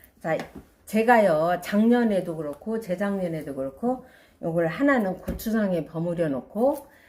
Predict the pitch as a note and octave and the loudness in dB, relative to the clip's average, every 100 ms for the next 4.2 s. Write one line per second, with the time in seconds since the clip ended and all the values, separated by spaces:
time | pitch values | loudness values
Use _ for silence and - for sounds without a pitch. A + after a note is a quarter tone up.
0 | _ B3+ C4 A#3+ F3+ D#3 C3+ - - G3+ | _ -4 0 0 0 -2 -6 -10 -2 0
1 | G3 E3 E3 E3+ F3+ E3 D3 C#3 C3 - | 0 -2 -4 -2 0 0 -4 -6 -12 -10
2 | C#3+ D#3+ C3+ C3+ D3+ A3+ A#3 _ - - | -10 -10 -10 -8 -4 -4 -4 _ -20 -20
3 | _ E3+ D#3+ D#3 G#3 G#3 - _ _ _ | _ -6 -4 2 0 0 -8 _ _ _
4 | - C#3+ | -20 -18